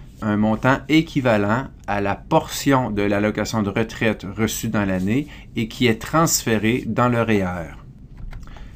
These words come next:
Les explications concernant les allocations de retraite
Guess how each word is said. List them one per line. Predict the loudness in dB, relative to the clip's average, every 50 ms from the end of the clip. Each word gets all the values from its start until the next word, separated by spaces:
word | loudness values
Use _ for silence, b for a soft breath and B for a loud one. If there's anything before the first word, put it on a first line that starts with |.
| B B -2
Les | -2 0 0 -2 0 0
explications | -2 -2 -2 -6 -8 -10 -6 0 2 2 2 2 0 0 2 2 2 2 -2
concernant | -4 -2 -2 0 0 2 0 2 2 2 2 2 2
les | 2 0 0 0 2 2
allocations | 4 4 2 2 0 -2 -2 0 -2 -2
de | 0
retraite | 0 -4 -4 -4 -4 -4 -4 -4 -4 -8 -14